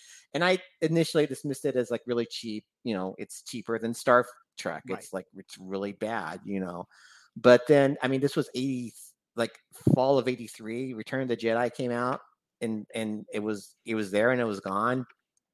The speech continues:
Speaker 1: And we weren't gon-, we weren't gonna get any more Star Wars for a long time.
Speaker 2: That's a really, that's a really, really good point. I feel like nobody ever talks about that, was that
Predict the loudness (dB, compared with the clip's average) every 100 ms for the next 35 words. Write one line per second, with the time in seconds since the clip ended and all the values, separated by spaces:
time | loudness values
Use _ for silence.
0 | _ _ _ _ _ 0 2 4 4 4
1 | 2 -2 -2 0 4 4 2 2 2 2
2 | 2 0 2 4 6 6 2 0 -4 -4
3 | -2 0 0 0 -2 -4 -2 -2 -2 -6
4 | -8 -6 -2 -4 -2 -2 -4 -4 -8 -10
5 | -8 -6 -4 -4 -4 -4 -4 -4 -6 -6
6 | -6 -4 -4 -4 -2 -2 -4 -4 -4 -4
7 | -6 -4 -6 -6 -6 -6 -4 -6 -6 -8
8 | -8 -6 -4 -4